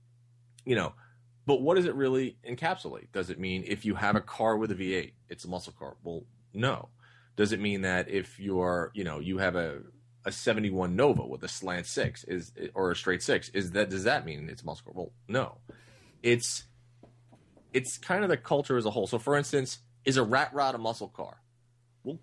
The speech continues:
kinda. Kinda. Because it's a home-built, home-brewed thing that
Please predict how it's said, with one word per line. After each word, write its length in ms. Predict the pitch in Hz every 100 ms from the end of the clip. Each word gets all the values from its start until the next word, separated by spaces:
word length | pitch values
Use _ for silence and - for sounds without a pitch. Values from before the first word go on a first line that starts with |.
| _ -
kinda. 560 | - 180 277 110 - - _ _ _ _ _ -
Kinda. 380 | 196 277 123 - _ 139
Because 360 | 151 160 139
it's 100 | 123
a 80 | 120
home-built, 580 | - 151 160 135 139 147
home-brewed 580 | 127 135 127 135 123 -
thing 260 | 113 135
that 220 | 123 104